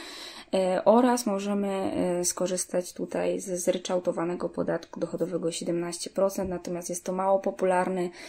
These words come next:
podatek wybierany przez programistów, ponieważ w momencie, gdy zgłaszamy się na, e, ryczałt, nie możemy sobie rozliczać żadnych kosztów, a podatek wynosi siedemnaście procent.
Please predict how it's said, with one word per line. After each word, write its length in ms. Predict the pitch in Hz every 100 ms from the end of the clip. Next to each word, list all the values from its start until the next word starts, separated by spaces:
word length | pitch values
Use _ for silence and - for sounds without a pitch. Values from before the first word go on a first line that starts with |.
| - - - 180
podatek 400 | 190 190 190 196
wybierany 480 | 190 185 180 180 175
przez 220 | - -
programistów, 640 | - 180 175 190 202 185
ponieważ 400 | - 175 175 170
w 60 | 180
momencie, 360 | 170 165 - 170
gdy 160 | 170
zgłaszamy 560 | 175 180 175 175 170 170
się 200 | - 170
na, 240 | 165 160 - - - - -
e, 280 | 185 175 175
ryczałt, 540 | 208 220 196 180 -
nie 100 | 202
możemy 380 | 196 185 190 185
sobie 560 | 175 170 170 160 160 175
rozliczać 520 | 180 175 160 196 190
żadnych 540 | 180 165 170 170 175
kosztów, 640 | - 160 156 - 170 180 - - - - -
a 180 | 190 196
podatek 460 | 175 165 165 180
wynosi 380 | 180 175 170 170
siedemnaście 640 | - 180 180 185 180 - 170
procent. 540 | 190 190 - 175